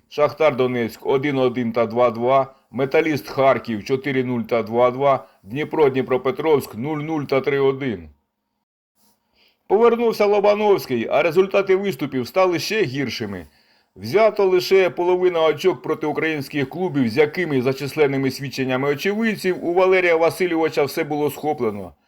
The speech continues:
Як бачимо, далеко не все. "Шахтар" не програв, а "Чорноморець" Віктора Прокопенка зовсім двічі покарав Київ. Після закінчення сезону постало питання про перебування в "Динамо" Лобановського.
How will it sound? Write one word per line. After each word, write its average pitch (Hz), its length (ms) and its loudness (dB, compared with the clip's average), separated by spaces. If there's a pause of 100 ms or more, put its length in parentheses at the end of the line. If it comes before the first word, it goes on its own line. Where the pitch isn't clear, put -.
(280)
Як 190 220 0
бачимо, 190 460 2
далеко 180 480 0
не 151 120 -2
все. 123 400 -2 (360)
"Шахтар" 170 460 2
не 160 100 0
програв, 143 640 2
а 151 120 2
"Чорноморець" 185 760 0
Віктора 151 340 0
Прокопенка 151 760 0
зовсім 139 480 0
двічі 143 520 -4
покарав 131 560 2
Київ. 107 300 -4 (640)
Після 185 260 -2
закінчення 165 600 0
сезону 143 600 -2 (240)
постало 175 420 2
питання 165 480 0
про 160 200 0
перебування 156 600 2
в 131 60 -2
"Динамо" 139 380 0
Лобановського. 117 840 -2